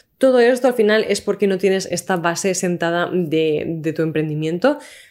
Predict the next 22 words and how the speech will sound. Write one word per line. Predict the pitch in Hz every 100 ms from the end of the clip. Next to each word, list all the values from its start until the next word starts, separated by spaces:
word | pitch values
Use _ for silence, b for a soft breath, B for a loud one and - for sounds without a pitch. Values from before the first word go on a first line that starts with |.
| B
Así | 214 220 -
que | 160 -
la | 196
última | 220 254 247
ya | 233 233
parte, | 214 208 220
creo, | 208 190
de | 196 180 180
esta | 180 190 - -
introducción | 190 185 170 170 165 196 208
sería | - 185 185 185
el | 170
tema | 175 175 175
de | - 180 180
aprender, | 170 165 160 151 135 -
estudiar, | 160 - 170 165 151 - B B -
entender | 247 233 214 226
muy | 233 233 240 226
bien | 190 196
cómo | 196 185 185
funciona | 180 170 160 180 175 175 165 - 170
un | 175 175 170